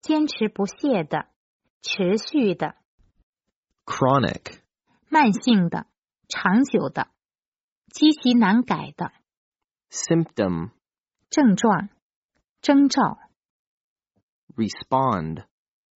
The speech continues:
Speaker 1: 回答，做出反应。
Speaker 2: Response.
Speaker 1: 回答，反应。
Speaker 2: Scrutiny.
Speaker 1: 详细检查，仔细观察。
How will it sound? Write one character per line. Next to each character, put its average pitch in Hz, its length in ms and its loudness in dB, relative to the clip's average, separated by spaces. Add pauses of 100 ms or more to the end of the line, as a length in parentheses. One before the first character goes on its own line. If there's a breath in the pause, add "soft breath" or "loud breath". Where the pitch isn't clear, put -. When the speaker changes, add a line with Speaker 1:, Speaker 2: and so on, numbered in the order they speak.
(100)
Speaker 1:
回 208 300 -2
答， 180 440 -6 (600)
做 285 180 0
出 302 220 -4
反 156 380 -8
应。 226 240 0 (1000)
Speaker 2:
Response. 107 840 -2 (1120)
Speaker 1:
回 220 340 -2
答， 185 400 -6 (680)
反 156 400 -4
应。 214 240 -2 (1300)
Speaker 2:
Scrutiny. 104 1000 -4 (840)
Speaker 1:
详 233 360 0
细 247 220 -2
检 180 240 -2
查， 180 460 -6 (680)
仔 220 240 0
细 214 280 -2
观 277 320 0
察。 170 460 -8